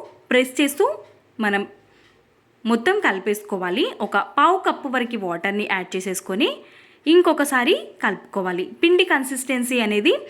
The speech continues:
మనకి ఇక్కడ చూస్తున్నారు కదా, ఈ విధంగా ఉండాలి. ఇప్పుడు ఇందులోకి మనం వేయించుకొని పెట్టుకున్న క్యారెట్, ఆలు ఫ్రై ఉంది కదా, దీన్ని వేసేసుకోవాలి.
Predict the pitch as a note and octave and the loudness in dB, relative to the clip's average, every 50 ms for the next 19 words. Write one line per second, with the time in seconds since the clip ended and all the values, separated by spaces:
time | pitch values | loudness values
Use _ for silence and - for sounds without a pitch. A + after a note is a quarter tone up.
0 | - - - - - - G3 G3 G3 F#3+ G#3 F3 - G#3 G3+ G#3 C#4+ D4 D4 D4 | -20 -20 -20 -14 -4 -2 0 0 0 -2 -4 -2 0 0 0 2 2 2 2 2
1 | D#4 C#4+ C#4 C4 C4 C4+ B3 F4 C5 C#5+ - - - G#3+ G#3 G#3+ F3 F#3+ F#3+ A3 | 2 0 0 0 0 0 0 0 0 0 -4 -8 -4 -2 -2 -2 -2 -4 -2 -2
2 | A#3 B3+ C4 C4+ C4 A#3+ G#3 G3 G3 G3 G3 G3 G3+ D4 A#4 - - - - _ | -2 0 0 0 0 0 -2 -4 -4 -4 -4 -2 0 0 0 -2 -4 -14 -20 _
3 | _ _ _ _ _ _ _ - _ - - - - - _ _ _ _ _ _ | _ _ _ _ _ _ _ -20 _ -20 -20 -20 -20 -20 _ _ _ _ _ _
4 | _ _ _ _ _ _ _ _ - - - G#3 G3+ - - C#4+ F#4 G#4+ A#4 - | _ _ _ _ _ _ _ _ -20 -14 -8 -8 -8 -2 4 6 6 6 6 4
5 | A3+ B3 A#3 A#3 B3 B3 A#3 A#3 A#3+ G4 C5 C#5+ - - - G#3+ G#3 G#3 G3+ G3 | 4 4 4 4 4 4 2 2 2 0 0 0 -6 -8 -4 -2 0 0 0 -2
6 | G3 F#3+ - - - - - - - - - - - _ - - - - - G#3 | -4 -6 -8 -14 -20 -20 -20 -20 -20 -20 -20 -20 -20 _ -20 -20 -20 -12 -2 0
7 | C#4 C#4+ D#4+ F4 F4 F4 - - E4 D4+ D#4 D#4 B3 - - - B3+ B3 C#4 F#4 | 4 4 6 4 4 2 2 4 4 4 4 2 0 -2 -2 -2 0 2 2 2
8 | D5 D5+ - - _ _ _ _ - B3 G#3 F#3+ F#3+ F3+ F#3+ F#3 F#3 - - - | 0 0 -4 -18 _ _ _ _ -2 -2 -2 -2 -2 -2 -2 -4 -4 -6 -8 -4
9 | G3 F#3 F#3+ G#3 A#3+ C4+ C#4 - - - - - _ - - - - G#3+ G#3 A3+ | 0 2 2 4 2 2 0 -2 -4 -8 -12 -20 _ -20 -12 -2 0 0 2 2
10 | A#3+ A#3+ A3+ A#3+ A#3+ A3+ A3+ E4 C5+ - - - - - - - _ - G3 A#3+ | 2 2 0 0 0 0 2 2 2 0 -2 -12 -20 -20 -20 -20 _ -6 2 4
11 | A#3+ A#3 B3+ F4 G#4+ A#4 D#4 B3 C4 G3 F3+ - - - F#3 F3 E3+ E3 E3+ | 6 8 8 8 6 6 2 2 0 -4 -6 -6 -6 -6 -4 -2 -2 -2 -2